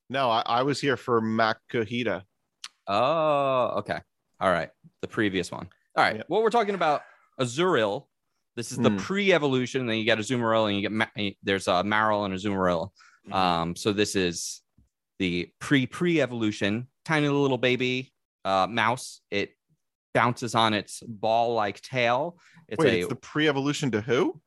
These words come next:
Speaker 2: uh, to Marill and Azumarill.
Speaker 1: And those were Pokemon that we've already talked about?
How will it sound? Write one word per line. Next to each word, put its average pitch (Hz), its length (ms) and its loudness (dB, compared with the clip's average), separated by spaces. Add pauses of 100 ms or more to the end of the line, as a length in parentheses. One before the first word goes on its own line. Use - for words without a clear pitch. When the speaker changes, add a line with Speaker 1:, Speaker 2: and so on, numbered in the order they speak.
(500)
Speaker 2:
uh, 104 260 2
to - 120 -8
Marill 123 460 2
and 110 100 -4
Azumarill. 101 640 -2 (600)
Speaker 1:
And 117 160 -2
those 131 240 4
were 131 80 0
Pokemon 123 380 0
that 113 60 -4
we've 110 160 -4
already 113 200 2
talked 113 260 -2
about? 110 220 -8